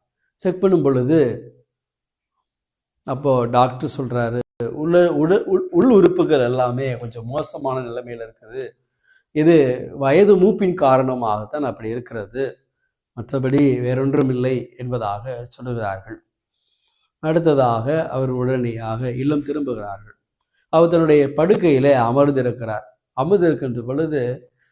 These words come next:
அவர் மேலும் கீழுமாக மூச்சு வாங்கி கொண்டிருக்கிறார். ஒரு குறிப்பிட்ட கட்டத்தில் மூச்சு வாங்குவதே சிரமமாக போகிறது.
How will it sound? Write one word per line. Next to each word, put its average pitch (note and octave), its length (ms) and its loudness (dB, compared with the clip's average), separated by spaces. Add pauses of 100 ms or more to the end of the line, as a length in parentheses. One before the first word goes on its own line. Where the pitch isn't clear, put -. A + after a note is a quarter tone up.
(140)
அவர் B2+ 340 -4
மேலும் D#3 340 4
கீழுமாக C3 960 -2
மூச்சு F3+ 340 -2
வாங்கி B2 260 -4
கொண்டிருக்கிறார். A2 800 -12 (520)
ஒரு F#3 180 2
குறிப்பிட்ட G#3+ 380 4
கட்டத்தில் D3+ 640 0
மூச்சு F#3+ 460 -2
வாங்குவதே D3 580 2
சிரமமாக C#3+ 640 -4
போகிறது. A2 640 -10